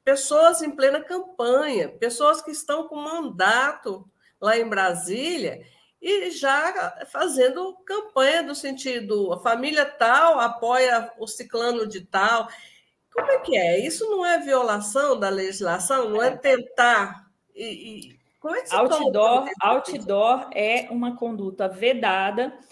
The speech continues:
Speaker 2: porque,
Speaker 1: Hum.
Speaker 2: assim, na propaganda eleitoral existem as formas, as condutas vedadas, né? As propagandas
Speaker 1: Sim.
Speaker 2: que são expressamente vedadas.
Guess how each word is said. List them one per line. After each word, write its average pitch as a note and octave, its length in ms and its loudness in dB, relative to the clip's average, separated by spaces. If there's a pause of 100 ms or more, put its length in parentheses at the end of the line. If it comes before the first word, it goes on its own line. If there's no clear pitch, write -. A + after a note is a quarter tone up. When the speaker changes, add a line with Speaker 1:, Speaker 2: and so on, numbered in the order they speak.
(300)
Speaker 2:
porque, B3+ 260 -2
Speaker 1:
Hum. C#4+ 100 2
Speaker 2:
assim, G#3+ 260 -4
na G3+ 180 -8
propaganda G3+ 580 -4
eleitoral F3 600 -2
existem A3+ 480 -8
as A#3+ 180 -8
formas, A3 600 -8
as F#3 160 -10
condutas A#3+ 540 -8
vedadas, - 560 -12
né? A3 160 -4
As A#3 100 -8
propagandas A3 680 -2
Speaker 1:
Sim. - 60 -14
Speaker 2:
que - 80 -20
são - 220 -14
expressamente A3 640 -10
vedadas. - 600 -6